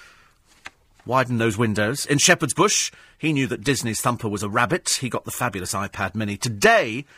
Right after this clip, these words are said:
it's the Samsung Galaxy S three Mini smartphone. All the features you expect from an Android phone,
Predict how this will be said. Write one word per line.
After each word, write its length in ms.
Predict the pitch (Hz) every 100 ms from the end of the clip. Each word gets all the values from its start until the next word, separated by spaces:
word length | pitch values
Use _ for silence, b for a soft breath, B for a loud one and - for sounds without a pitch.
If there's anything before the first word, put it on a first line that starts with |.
| B B -
it's 180 | 143 -
the 80 |
Samsung 640 | 131 - 185 175 - 151 127
Galaxy 580 | 143 127 101 - 117 117
S 260 | 147 - -
three 340 | - 135 127 -
Mini 220 | 120 127
smartphone. 800 | 113 - 127 117 - 104 90 85 - b b _ _ -
All 160 | 202
the 60 | 190
features 460 | - 147 - 107 98
you 40 |
expect 360 | - - 127 -
from 80 |
an 80 | 120
Android 360 | 117 113 107 107
phone, 320 | - 131 131